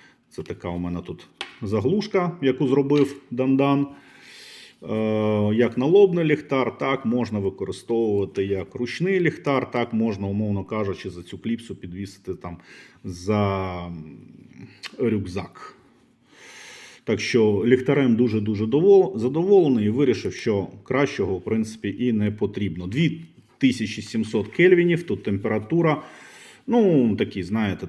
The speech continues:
теплий, ламповий, е, прикольна річ. Е, робив я на нього вже огляд, е, робив, розповідав, як я змінив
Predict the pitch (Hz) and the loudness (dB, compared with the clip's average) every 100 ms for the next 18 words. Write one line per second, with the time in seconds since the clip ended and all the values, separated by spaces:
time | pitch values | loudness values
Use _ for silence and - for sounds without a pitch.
0 | - 180 180 131 104 98 117 151 170 160 | -4 -2 0 2 4 4 2 2 2 0
1 | 135 120 120 110 101 90 92 95 92 92 | -2 4 4 4 0 -4 -6 -4 -4 -6
2 | 92 90 85 87 87 107 147 - 135 110 | -8 -12 -16 -16 -16 -6 -4 2 2 4
3 | 110 160 190 160 - - - 123 113 104 | 2 0 -2 -4 -8 -10 -4 0 2 2
4 | 104 98 95 110 226 214 120 113 117 110 | 2 0 -2 0 4 6 6 4 2 0
5 | 113 113 160 180 135 104 104 - 107 98 | -2 0 2 4 4 0 -2 -4 -2 0
6 | 98 98 104 117 135 139 104 104 104 104 | 0 0 0 0 2 0 0 -4 -4 -2
7 | 113 104 101 95 - - - 110 98 90 | -2 -2 -2 -4 -6 -18 -14 -4 -4 -2
8 | 101 101 98 - | -2 0 -2 -6